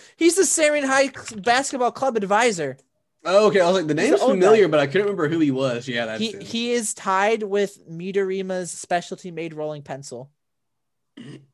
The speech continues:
Speaker 1: I just wanna mention that. Anyway,
Speaker 2: Okay.
Speaker 1: in first place with two thousand six hundred and twenty-six votes, we have Tetsuya Kuroko!
Speaker 2: Yay!
Speaker 1: The main character is in first place. Who knew?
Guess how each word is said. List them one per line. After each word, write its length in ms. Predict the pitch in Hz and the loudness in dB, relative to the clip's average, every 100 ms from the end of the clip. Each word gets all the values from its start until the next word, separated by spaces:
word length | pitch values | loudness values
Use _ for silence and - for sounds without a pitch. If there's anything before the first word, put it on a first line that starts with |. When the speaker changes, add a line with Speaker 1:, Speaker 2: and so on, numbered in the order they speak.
| _ | _
Speaker 1:
I 80 | 156 | -8
just 120 | 160 | -8
wanna 120 | 165 143 | -8 -10
mention 280 | 135 139 135 | -10 -14 -14
that. 140 | - | -8
Anyway, 340 | 240 233 160 | -4 -2 -2
Speaker 2:
Okay. 200 | 160 113 120 _ _ | -4 -8 -20 _ _
Speaker 1:
in 200 | 233 226 | -2 -2
first 400 | 214 233 220 - | 0 2 2 0
place 440 | - 226 165 - 190 | -2 0 -2 -6 -2
with 420 | 233 151 - - _ _ - | 0 0 -6 -20 _ _ -10
two 260 | 220 220 | -4 -2
thousand 720 | 202 196 196 185 151 135 131 - | -2 0 2 2 0 -8 -10 -8
six 260 | - 190 | -6 -4
hundred 260 | 202 190 156 | -6 -6 -8
and 240 | 165 165 139 | -8 -8 -10
twenty-six 560 | 160 175 151 180 156 | -8 -6 -6 -10 -8
votes, 320 | 165 165 135 | -4 -4 -4
we 140 | 208 180 | -8 -4
have 460 | 214 220 170 127 - _ _ _ _ _ _ _ _ _ _ - | 0 2 0 -4 -12 _ _ _ _ _ _ _ _ _ _ -14
Tetsuya 680 | - 330 330 339 320 339 - | 0 2 2 0 4 4 4
Kuroko! 1700 | 381 403 311 349 339 339 330 320 320 311 302 294 285 277 269 262 254 | 2 2 4 6 6 8 8 8 8 6 6 6 6 6 6 6 6
Speaker 2:
Yay! 920 | 247 190 185 170 160 151 139 123 117 - | 6 6 6 4 2 2 0 -2 -6 -6
Speaker 1:
The 140 | 240 254 | -4 2
main 260 | 285 285 | 2 2
character 320 | 269 294 277 | 2 2 2
is 100 | 285 | -2
in 120 | 277 262 | -4 -4
first 340 | 277 277 - | -2 -2 -2
place. 320 | 302 277 254 | 0 0 0
Who 160 | - 320 | -8 -8
knew? 960 | 311 320 302 294 277 262 247 202 151 | -6 -6 -4 -4 -4 -6 -4 -4 -4